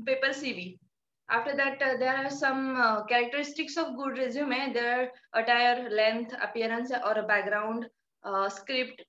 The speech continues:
format, uh, promotions. I'll explain one by one. Uh, attire. Mm, attire must be a formal dress.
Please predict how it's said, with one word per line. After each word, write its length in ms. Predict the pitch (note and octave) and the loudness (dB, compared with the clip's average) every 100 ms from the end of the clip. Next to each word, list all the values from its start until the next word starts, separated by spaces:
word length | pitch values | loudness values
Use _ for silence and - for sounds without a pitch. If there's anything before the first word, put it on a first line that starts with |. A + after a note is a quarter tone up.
| - | 0
format, 560 | A#3 G#3+ G#3 G#3+ G#3+ - _ B3+ A3 | 2 4 2 0 -2 -16 _ -14 -10
uh, 220 | G#3 G3+ | -6 -6
promotions. 760 | G3+ A#3+ A3 A#3 A#3+ A#3 A#3 - - _ _ _ _ _ _ _ _ _ _ _ _ _ _ - | -2 -2 -2 -4 -4 -4 -6 -8 -16 _ _ _ _ _ _ _ _ _ _ _ _ _ _ -4
I'll 140 | A#3 | 0
explain 380 | B3 A#3 - B3+ | 0 -2 -4 -2
one 320 | C4+ A3+ A#3 A3+ | -2 -2 -4 -4
by 160 | G#3+ | -4
one. 240 | G#3 D4 - - | -4 -6 -10 -6
Uh, 180 | G#3 G3 | -2 0
attire. 480 | A#3 A#3 G3 G#3 C#4+ - _ _ _ _ _ _ _ _ | 2 2 4 2 0 -6 _ _ _ _ _ _ _ _
Mm, 520 | G#3+ G#3+ G#3+ G#3+ G#3+ A3 | -10 -8 -8 -10 -12 -2
attire 420 | A#3+ B3 C#4 E4 D4+ | 2 6 6 6 4
must 300 | C#4 C4+ B3+ | 0 0 2
be 100 | D#4+ | 2
a 140 | E4 | 2
formal 420 | D#4 A3+ B3 C4+ | 2 2 2 0
dress. 400 | C4 A#3+ C#4 - | 2 2 0 -6